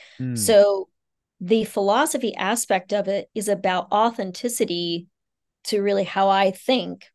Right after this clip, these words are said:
Speaker 2: rather than I have this big goal to, like, teach everybody about, you know, you know, it's just, "You can't know me without me sort of
Speaker 1: Sure.
Speaker 2: <laughs> occasionally referencing Kant,"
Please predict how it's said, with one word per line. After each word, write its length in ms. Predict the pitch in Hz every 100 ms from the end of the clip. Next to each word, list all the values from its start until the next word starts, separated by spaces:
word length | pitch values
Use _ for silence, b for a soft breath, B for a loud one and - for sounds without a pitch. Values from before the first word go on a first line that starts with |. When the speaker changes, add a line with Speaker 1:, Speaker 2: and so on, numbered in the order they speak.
| -
Speaker 2:
rather 420 | 214 226 226 233
than 640 | 185 202 180 180 175 175 180 _ _ _
I 180 | - 202
have 120 | 190
this 160 | 196 -
big 280 | 214 180
goal 320 | 175 196 185 185
to, 180 | -
like, 360 | 196 185 185 190 _ _ _
teach 340 | - 233 226
everybody 580 | 208 190 190 185 180 180
about, 600 | 185 190 190 185 185 175 - -
you 140 | 190
know, 300 | 170 180 180 _ -
you 100 | 262
know, 80 | 233
it's 100 | 233
just, 180 | 269
"You 180 | 277 277
can't 260 | 277 294 -
know 240 | 254 294
me 180 | 294 220
without 440 | 196 202 - 214 208
me 140 | 214
sort 240 | - 214
of 180 | 202 180 - _ -
Speaker 1:
Sure. 320 | - 127 131
Speaker 2:
<laughs> 60 | -
occasionally 600 | 262 - 277 269 277 254
referencing 640 | 233 240 285 277 302 269 277
Kant," 420 | 269 262 247